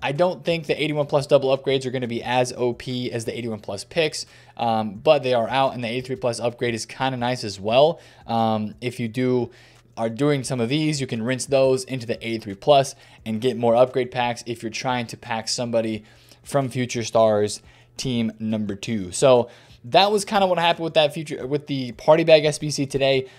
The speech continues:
There was a lot of panic selling, and now you're starting to see stuff kind of rebound a little bit, which is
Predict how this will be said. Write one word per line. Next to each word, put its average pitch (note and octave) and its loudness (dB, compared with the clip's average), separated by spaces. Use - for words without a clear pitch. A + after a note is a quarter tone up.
There D#3 4
was C#3 4
a C3+ 2
lot E3 4
of D3 0
panic D3+ -2
selling, D3+ 2
and C3+ -2
now C#3+ 0
you're D3+ 0
starting C#3+ 0
to C3 -2
see C3+ -6
stuff C3 0
kind C#3+ -2
of A#2+ -2
rebound B2 -2
a A2+ -4
little A#2 0
bit, A#2+ 0
which B2 -4
is A#2+ -6